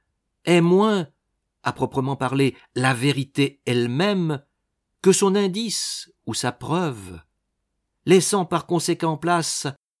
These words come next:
à une autre vérité qu'elle annonce ou qu'elle vérifie,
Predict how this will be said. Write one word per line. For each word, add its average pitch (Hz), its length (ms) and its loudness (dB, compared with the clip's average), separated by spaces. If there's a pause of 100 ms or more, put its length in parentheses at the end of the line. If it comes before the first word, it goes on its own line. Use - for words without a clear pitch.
(120)
à 151 120 6
une 175 280 4
autre 240 380 -2
vérité 120 680 -2
qu'elle 127 200 -2
annonce 170 680 -4 (540)
ou 151 100 0
qu'elle 147 280 6
vérifie, 156 680 -4